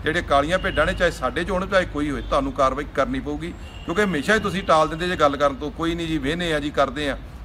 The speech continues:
ਇੱਦਾਂ ਨਹੀਂ ਹੋਣਾ। ਸਾਨੂੰ ਵੀ ਸਮਝ ਲੱਗ ਜਾਂਦੀ ਜਿਹੜੀ ਭਾਸ਼ਾ 'ਚ ਤੁਸੀਂ ਅੱਗੋਂ ਫੋਨ ਸੁਣਦੇ, ਜਿਹੜੀ ਭਾਸ਼ਾ ਤੁਸੀਂ ਸਾਨੂੰ ਕਹਿੰਦੇ ਜੇ, ਉਹ ਸਾਨੂੰ ਸਾਰਾ ਸਮਝ ਹੁੰਦਾ, ਪਰ ਮੈਂ ਉਦੋਂ ਤੱਕ ਚੁੱਪ ਸਾਂ ਕਿਉਂਕਿ ਚੰਨੀ ਜੀ ਨੇ ਇੱਕ ਵੱਡਾ ਕੰਮ ਜਿਹੜਾ ਉਹਨੂੰ ਫੜ ਕੇ ਕੀਤਾ, ਬਿਕਰਮ ਮਜੀਠੀਏ ਨੂੰ,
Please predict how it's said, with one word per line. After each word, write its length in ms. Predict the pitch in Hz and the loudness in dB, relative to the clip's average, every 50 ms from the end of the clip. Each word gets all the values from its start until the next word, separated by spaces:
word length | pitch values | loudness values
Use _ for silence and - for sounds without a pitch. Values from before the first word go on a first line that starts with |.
| - | -6
ਇੱਦਾਂ 240 | 139 139 135 143 147 | -6 0 2 2 2
ਨਹੀਂ 100 | 185 196 | 2 0
ਹੋਣਾ। 160 | 165 147 143 | 0 0 0
ਸਾਨੂੰ 320 | 139 - 127 139 135 165 214 | 0 0 -2 -2 0 0 -2
ਵੀ 60 | 214 | 0
ਸਮਝ 200 | 170 175 170 170 | 0 0 0 2
ਲੱਗ 160 | 165 151 135 | 2 2 2
ਜਾਂਦੀ 180 | 131 135 135 139 | 2 -2 -4 -2
ਜਿਹੜੀ 160 | 139 139 151 | -2 -2 -2
ਭਾਸ਼ਾ 300 | 147 147 127 107 113 120 | 0 -2 -2 -2 -2 -8
'ਚ 20 | |
ਤੁਸੀਂ 200 | 120 123 131 131 | -6 -6 -4 -4
ਅੱਗੋਂ 200 | 135 117 131 135 - - - - - - - - | -4 -4 -6 -8 -8 -8 -12 -12 -14 -12 -8 -4
ਫੋਨ 180 | 131 135 143 | -2 -2 -2
ਸੁਣਦੇ, 300 | 147 143 151 147 147 165 | -2 -2 -4 -2 -2 0
ਜਿਹੜੀ 160 | 156 147 156 160 | -2 -2 -2 0
ਭਾਸ਼ਾ 260 | 156 156 127 117 131 | 0 0 2 2 0
ਤੁਸੀਂ 200 | 127 139 135 131 | -2 -2 -4 -2
ਸਾਨੂੰ 220 | 131 135 131 135 | -2 -2 -2 -2
ਕਹਿੰਦੇ 300 | - 139 151 160 160 147 | -2 -4 -4 -2 -2 -2
ਜੇ, 120 | 117 104 - - - - - - | -4 -4 -8 -10 -12 -12 -10 -8
ਉਹ 40 | - | 0
ਸਾਨੂੰ 220 | - 151 165 175 | 0 0 0 0
ਸਾਰਾ 260 | - - 170 196 - | 0 2 2 4 4
ਸਮਝ 260 | 196 196 196 190 185 | 2 0 -4 -4 -2
ਹੁੰਦਾ, 260 | 165 135 120 113 104 - - - - - - | -4 -2 0 -2 -2 -2 -6 -14 -12 -6 0
ਪਰ 120 | - 156 156 | 0 2 2
ਮੈਂ 200 | 151 156 170 175 - - | 2 2 0 0 0 -4
ਉਦੋਂ 220 | 151 139 170 180 | -6 -4 -2 2
ਤੱਕ 180 | 180 190 175 156 | 2 2 0 0
ਚੁੱਪ 220 | - 165 147 143 | -4 -6 -6 -4
ਸਾਂ 340 | 131 156 180 214 196 - - | -4 -4 -4 -4 -6 -10 -6
ਕਿਉਂਕਿ 400 | 165 147 135 165 165 160 160 143 - - - - - - - - - | -6 -6 -2 -2 0 0 0 -2 -6 -10 -16 -16 -14 -14 -10 -2 -2
ਚੰਨੀ 200 | 151 151 165 156 | 0 0 0 0
ਜੀ 100 | 170 175 | 0 0
ਨੇ 80 | 175 | 0
ਇੱਕ 100 | 175 165 | 0 0
ਵੱਡਾ 260 | 160 143 120 139 147 | 0 0 4 4 4
ਕੰਮ 200 | 143 156 156 156 | 4 4 0 0
ਜਿਹੜਾ 220 | 151 151 151 151 147 | 0 2 4 4 4
ਉਹਨੂੰ 320 | 147 147 143 143 147 131 | 4 2 -2 -4 -4 -4
ਫੜ 180 | - 139 131 - | -2 -2 -4 -4
ਕੇ 140 | - 156 143 | -2 -6 -6
ਕੀਤਾ, 300 | - 127 120 - 147 147 | -6 -6 -2 2 2 2
ਬਿਕਰਮ 300 | 135 127 - 127 131 131 | 2 0 -6 -4 -4 -4
ਮਜੀਠੀਏ 360 | 123 117 117 - - 131 127 | -4 -4 -6 -6 -6 -6 -4
ਨੂੰ, 140 | 123 135 | -4 -6